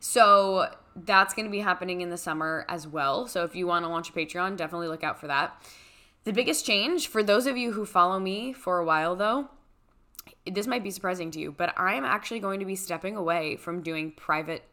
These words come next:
coaching. So I'm gonna be making a shift. It's not that you can't get private coaching with me whatsoever, but I'm going to be doing V I P days, and that's the only offer that I have right now for private coaching.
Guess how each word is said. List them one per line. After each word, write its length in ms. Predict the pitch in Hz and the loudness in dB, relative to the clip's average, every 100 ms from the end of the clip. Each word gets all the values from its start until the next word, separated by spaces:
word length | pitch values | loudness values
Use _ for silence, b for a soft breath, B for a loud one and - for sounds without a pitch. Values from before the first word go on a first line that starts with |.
| _ | _
coaching. 420 | - 147 - - - _ B B B B - | -14 -14 -14 -18 -20 _ B B B B -2
So 160 | 233 | 10
I'm 180 | 226 214 | 10 10
gonna 140 | 226 | -4
be 180 | 247 262 | -2 -2
making 360 | 247 208 226 220 | -2 -2 -4 -6
a 40 | |
shift. 440 | 226 196 - - - | -2 -2 -2 -6 -4
It's 200 | 196 196 | -4 2
not 180 | 214 | 2
that 100 | 196 | 2
you 100 | 170 | -6
can't 340 | 220 208 196 196 _ _ 185 | -6 -4 -4 -6 _ _ -2
get 220 | 196 - | 0 0
private 260 | 202 185 - | -2 -2 -6
coaching 340 | 180 175 170 - - | -6 -6 -10 -12 -8
with 260 | 180 185 | -6 -4
me 120 | 180 | -4
whatsoever, 640 | 165 170 170 156 160 262 359 B B B | -4 -4 -2 -2 -2 -4 -6 B B B
but 140 | 202 185 | 0 2
I'm 160 | 190 | 2
going 240 | 190 196 208 | 0 0 -2
to 80 | |
be 120 | 208 208 | -6 -6
doing 360 | 196 190 185 | -4 -4 -4
V 160 | 175 175 | -2 -2
I 100 | 165 | -2
P 240 | 165 165 | -4 -6
days, 520 | 175 208 240 254 - - B B _ | -2 -2 -4 -6 -8 -10 B B _
and 200 | 190 190 | 0 4
that's 240 | 180 180 - | 4 2 0
the 140 | 190 | -6
only 360 | - 180 180 185 | -4 -4 0 0
offer 460 | 170 170 - 190 | 2 0 2 0
that 120 | 185 170 | 2 -2
I 100 | 170 | -2
have 340 | 165 165 165 | 2 2 2
right 180 | 170 147 | -2 0
now 320 | 156 160 202 | 2 2 2
for 180 | - 180 | -2 -4
private 340 | 165 156 120 | -2 -4 -6
coaching. 440 | - 117 - - | -10 -10 -10 -12